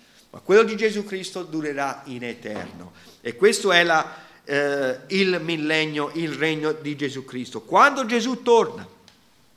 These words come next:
come descritto in Apocalisse diciannove, stabilirà totale giustizia sulla terra, legando Satana nell'abisso per mille anni. Sarà un periodo di pace, prosperità, e noi regneremo con lui.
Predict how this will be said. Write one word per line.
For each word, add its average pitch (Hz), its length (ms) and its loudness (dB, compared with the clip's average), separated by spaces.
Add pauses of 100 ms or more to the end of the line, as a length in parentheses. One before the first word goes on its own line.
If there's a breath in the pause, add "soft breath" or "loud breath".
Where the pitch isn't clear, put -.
(200)
come 190 280 2
descritto 214 460 0
in 226 80 2
Apocalisse 220 580 -2
diciannove, 170 600 -8 (640 loud breath)
stabilirà 214 960 4
totale 202 580 2
giustizia 220 580 -6
sulla 226 240 -2
terra, 202 340 0
legando 190 580 0
Satana 185 600 -2
nell'abisso 180 640 -6
per 175 200 -6
mille 165 360 2
anni. 110 420 -2 (540 loud breath)
Sarà 147 320 4
un 165 140 0
periodo 160 420 0
di 156 120 -4
pace, 160 500 2
prosperità, 143 880 -2
e 147 120 -4
noi 165 320 -2
regneremo 165 720 -2
con 143 320 -2
lui. 107 340 -6